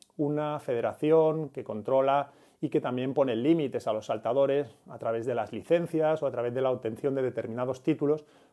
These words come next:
para poder ir avanzando o poder ir progresando dentro del deporte.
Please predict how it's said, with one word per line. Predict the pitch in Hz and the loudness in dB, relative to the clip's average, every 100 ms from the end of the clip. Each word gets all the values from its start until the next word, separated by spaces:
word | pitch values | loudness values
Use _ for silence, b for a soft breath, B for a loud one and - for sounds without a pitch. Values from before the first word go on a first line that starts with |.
| - | 0
para | 143 147 156 | 2 4 2
poder | 147 139 143 151 - _ _ | 2 2 2 0 -10 _ _
ir | 160 147 | -2 0
avanzando | 143 113 113 160 156 143 | 0 -2 -4 -2 0 -2
o | |
poder | 127 123 | -2 -2
ir | 131 | -4
progresando | 131 135 123 127 131 135 | -2 -2 -2 -4 -2 -2
dentro | 120 135 143 | -2 -2 -2
del | 104 | -2
deporte. | 98 95 - | -2 -4 -4